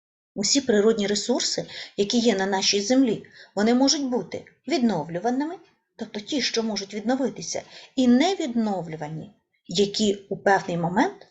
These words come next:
можуть зникнути і не з'являться більше ніколи. Отже, подивись, будь ласка, на цей слайд, на відновлювальні і невідновлювальні ресурси і назви окремо відновлювальні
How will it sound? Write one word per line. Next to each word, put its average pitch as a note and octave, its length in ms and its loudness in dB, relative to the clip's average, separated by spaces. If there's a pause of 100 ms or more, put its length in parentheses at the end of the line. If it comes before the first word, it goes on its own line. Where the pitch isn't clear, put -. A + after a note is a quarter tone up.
(220)
можуть D4+ 300 0
зникнути G3 640 2 (260)
і A#3+ 80 4
не G3+ 100 4
з'являться C4+ 560 0
більше F3+ 500 -2 (220)
ніколи. B3 600 0 (540)
Отже, G3 300 0 (460)
подивись, F#3 460 2
будь A3+ 160 -2
ласка, E3 460 0 (200)
на G#3 180 2
цей G#3+ 200 0
слайд, A3 400 2 (580)
на G3+ 140 0
відновлювальні G3+ 960 0
і F4+ 100 2
невідновлювальні G3+ 880 2
ресурси - 640 0 (400)
і G#3+ 120 2
назви G3+ 420 4
окремо D#4+ 580 2 (400)
відновлювальні F3 880 -2